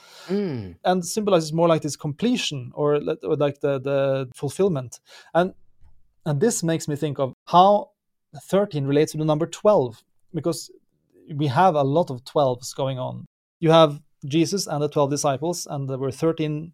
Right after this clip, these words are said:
Speaker 2: at the table, which is also related to this idea that maybe thirteen is unlucky because of Judas was the thirteenth,
Speaker 1: Ah.
Speaker 2: uh, betraying everything and disrupting,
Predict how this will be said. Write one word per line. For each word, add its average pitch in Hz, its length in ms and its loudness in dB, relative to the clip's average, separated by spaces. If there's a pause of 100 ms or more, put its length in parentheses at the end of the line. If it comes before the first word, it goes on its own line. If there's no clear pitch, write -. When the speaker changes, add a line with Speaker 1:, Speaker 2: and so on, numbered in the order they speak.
(200)
Speaker 2:
at 135 100 -6
the 151 60 -6
table, 156 380 2
which 151 160 -2
is 143 100 -6
also 147 240 0
related 139 380 -6
to 131 320 -8
this 127 160 -10
idea 135 340 -2
that 127 160 -6
maybe 135 400 -4
thirteen 135 400 -10
is 127 120 -10
unlucky 135 320 -6
because 139 300 -6
of 123 120 -8 (220)
Judas 139 420 -4
was 135 140 -8
the 135 80 -4
thirteenth, 147 580 -6 (420)
Speaker 1:
Ah. 120 400 -6
Speaker 2:
uh, 139 580 -2
betraying 143 500 0
everything 139 400 -2
and 135 200 -6
disrupting, 190 720 -2